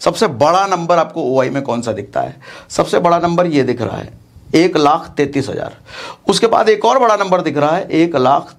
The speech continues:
तेईस हज़ार। बाकी सब छोटे-छोटे नंबर्स हैं उसके। यानी कि ये एक लाख तेईस हज़ार पर प्राइस क्या है भैया? अठारह हज़ार सात सौ।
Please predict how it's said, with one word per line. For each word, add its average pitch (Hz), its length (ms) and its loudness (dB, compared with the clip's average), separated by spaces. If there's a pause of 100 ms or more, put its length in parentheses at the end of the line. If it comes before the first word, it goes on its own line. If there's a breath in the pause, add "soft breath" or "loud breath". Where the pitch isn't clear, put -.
(240)
तेईस 135 280 0
हज़ार। 98 320 -10 (480 loud breath)
बाकी 165 240 0
सब 233 180 -2
छोटे-छोटे 147 440 0
नंबर्स 113 340 -4
हैं 80 60 -4
उसके। - 200 -10 (540 loud breath)
यानी 240 340 2
कि - 460 -2 (640 loud breath)
ये 214 340 2
एक 226 260 4
लाख 196 360 2
तेईस 185 220 2
हज़ार 175 200 4
पर 175 140 0
प्राइस 170 340 0
क्या 170 140 0
है 156 60 4
भैया? 151 360 0
अठारह 143 400 0
हज़ार 127 220 0
सात - 380 -10
सौ। - 240 -12